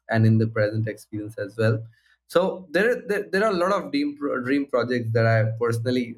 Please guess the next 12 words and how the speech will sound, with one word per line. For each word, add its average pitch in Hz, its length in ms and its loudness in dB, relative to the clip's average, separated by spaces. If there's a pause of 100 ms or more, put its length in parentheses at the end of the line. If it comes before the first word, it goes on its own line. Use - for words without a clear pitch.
I'm 113 240 2
so 117 200 -4
much 120 220 -4
attested 117 560 -4
to 113 340 -2
in 113 160 -2
general. 113 400 -4 (380)
So - 120 -6
basically, 190 680 0 (540)
we 156 220 2
have, 190 520 0 (100)
uh, 143 200 0